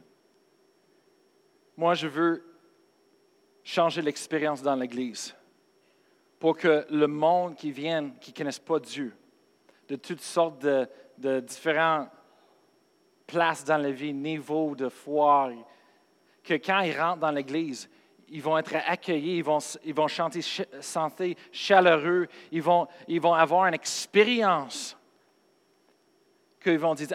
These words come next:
Hey, j'aime beaucoup cette Église-là, j'aime d'aller là. » Alors, on est en train, on a installé les lumières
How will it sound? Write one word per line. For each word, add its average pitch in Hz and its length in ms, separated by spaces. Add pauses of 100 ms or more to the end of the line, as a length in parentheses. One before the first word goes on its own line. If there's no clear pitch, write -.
Hey, 147 340 (1000)
j'aime 196 280
beaucoup 185 260
cette 135 220
Église-là, 117 560 (260)
j'aime 196 320
d'aller 160 300
là. » 135 240 (3000)
Alors, 175 500 (500)
on 170 120
est 165 100
en 165 80
train, 185 260
on 156 140
a 151 220
installé 156 400
les 151 160
lumières 151 580